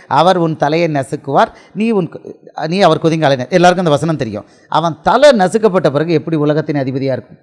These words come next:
முடியும்? லூக்கா நாலு ஆறுல இயேசுட்ட வந்து அவன் ஆர்கியூ பண்றான். "நீர் என்னை பணிந்து கொண்டால் இது எல்லாத்தையும் உமக்கு தருவேன், இந்த ராஜ்யங்கள்லாம் தருவேன், இந்த ரா-, இவைகள் எனக்கு ஒப்பு கொடுக்கப்பட்டிருக்கு." ரைட், அன்னைக்கு தேதிக்கு ஆதாம் ஏவாளால் ஒப்பு கொடுக்கப்பட்டிருந்தது.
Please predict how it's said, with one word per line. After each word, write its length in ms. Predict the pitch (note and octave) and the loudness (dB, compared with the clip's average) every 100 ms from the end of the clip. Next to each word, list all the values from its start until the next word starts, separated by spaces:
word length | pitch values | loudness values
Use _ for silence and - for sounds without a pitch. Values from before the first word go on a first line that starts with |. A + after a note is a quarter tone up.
| - | -16
முடியும்? 380 | A2+ A2+ _ _ _ _ _ _ _ _ _ _ _ _ _ _ _ _ | -14 -14 _ _ _ _ _ _ _ _ _ _ _ _ _ _ _ _
லூக்கா 340 | D#3 F#3 F3 | -4 2 2
நாலு 380 | C#3 D3+ F3+ F#3 | 2 2 2 4
ஆறுல 340 | C#3+ D#3 D3+ | 4 4 2
இயேசுட்ட 380 | D3+ D3 D#3+ E3 | 0 -2 -2 -4
வந்து 220 | C3+ C#3+ | -6 -4
அவன் 220 | D3 B2 D3 | -2 -2 -4
ஆர்கியூ 200 | C#3+ A#2 | -8 -12
பண்றான். 280 | G#2 G#2 - _ _ _ _ _ _ _ _ - | -12 -14 -18 _ _ _ _ _ _ _ _ -8
"நீர் 280 | D3 E3+ | -2 0
என்னை 260 | D#3+ D#3 D3+ | 0 0 -2
பணிந்து 380 | D3+ F#3 A#3+ G3+ | -2 -4 0 0
கொண்டால் 480 | F3 C#3+ D#3+ G#3+ - _ _ - | 0 2 4 2 0 _ _ -12
இது 180 | D3 D3+ | -2 0
எல்லாத்தையும் 360 | E3+ F#3 F#3 | 2 0 0
உமக்கு 280 | F3 D3+ D3+ | -2 -4 -6
தருவேன், 240 | - B2 | -6 -6
இந்த 120 | A2+ B2+ | -6 -2
ராஜ்யங்கள்லாம் 480 | D3 D3+ C#3+ C#3+ | -2 -2 -4 -4
தருவேன், 280 | C3 A#2+ A2+ - _ - | -4 -6 -8 -10 _ -10
இந்த 240 | D3 C#3+ | -4 -2
ரா-, 240 | C3 D3 D#3 | 2 0 0
இவைகள் 340 | D3+ D#3 E3 | -2 -2 -2
எனக்கு 380 | B2 D3 D#3 F#3 | -2 -2 -2 -2
ஒப்பு 260 | B2+ D#3 | -2 -2
கொடுக்கப்பட்டிருக்கு." 480 | D#3 C3 A2 G2 F2+ | -2 -2 -6 -10 -14
ரைட், 380 | G#2 C#3+ C#3+ - _ _ - | -4 -4 -4 -12 _ _ -8
அன்னைக்கு 300 | C#3 E3 C#3+ | -4 -4 0
தேதிக்கு 320 | D3+ E3 D#3 | 0 2 2
ஆதாம் 280 | D3+ D#3+ D3+ | 4 4 2
ஏவாளால் 300 | C3+ C3 D#3 | 0 -2 -2
ஒப்பு 280 | A#2 C3 | -6 -6
கொடுக்கப்பட்டிருந்தது. 640 | C3+ A2+ G#2 - G#2 F2+ | -6 -6 -10 -12 -14 -14